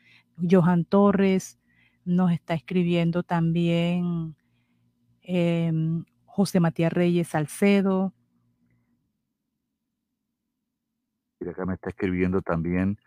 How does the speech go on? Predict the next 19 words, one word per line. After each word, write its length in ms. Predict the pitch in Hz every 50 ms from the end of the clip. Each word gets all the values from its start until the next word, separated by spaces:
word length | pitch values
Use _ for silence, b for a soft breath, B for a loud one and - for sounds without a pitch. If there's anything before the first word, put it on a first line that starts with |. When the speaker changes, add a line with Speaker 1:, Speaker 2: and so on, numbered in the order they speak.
| b b b b b b b b b b -
Speaker 2:
el 180 | 90 87 85
abogado 460 | 85 82 82 80 80 87 90 95 101 92
Roberto 580 | 87 85 80 90 95 98 98 - - 101 - - -
Herná-, 500 | 117 90 85 76 76 87 101 107 123 - -
Enríquez, 600 | 101 92 87 85 120 160 - - - 85 - -
Roberto 440 | 85 78 80 90 95 92 - - 92
Enríquez, 640 | 85 82 104 143 - - - 92 92 - - - _ _ _ _ _ _ _ _ _ _ _ _ _ _ _ _ _ _ _
que 480 | - 82 80 76 73 73 73 69 71 73 _ _
trabaja 380 | - 85 80 82 90 85 92 -
para 240 | - 76 73 73
la 80 | 69 71
Universidad 400 | 73 76 76 71 - - 95 87
del 80 | 85 80
Atlántico. 440 | - - 107 101 95 - 90 82
Un 80 | 85 80
abrazo 340 | 80 80 85 85 - - 78
para 200 | - 78 76 76
este 160 | - - 78
abogado, 540 | 78 76 78 78 85 85 82 80 76 -